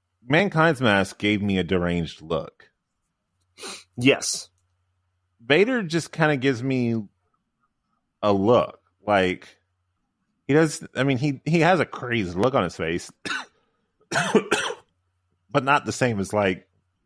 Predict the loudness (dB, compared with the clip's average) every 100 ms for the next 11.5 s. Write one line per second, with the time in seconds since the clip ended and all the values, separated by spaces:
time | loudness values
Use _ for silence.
0 | _ _ _ _ -20 _ _ _ _ _
1 | _ _ 2 2 2 -6 _ _ _ _
2 | 2 4 4 4 2 -2 -2 2 4 4
3 | 2 0 0 0 -4 -6 _ _ -18 -18
4 | -18 _ -8 -4 0 0 0 -2 -2 -2
5 | -4 -6 -8 -8 -10 -4 -4 2 0 0
6 | -6 -6 -6 -8 -10 _ _ _ _ _
7 | _ _ _ _ _ _ _ _ _ _
8 | _ _ _ _ _ _ _ _ _ _
9 | _ -2 0 0 0 4 4 4 0 0
10 | -2 -4 -6 _ -4 0 0 0 -2 0
11 | 0 0 -4 -2 -4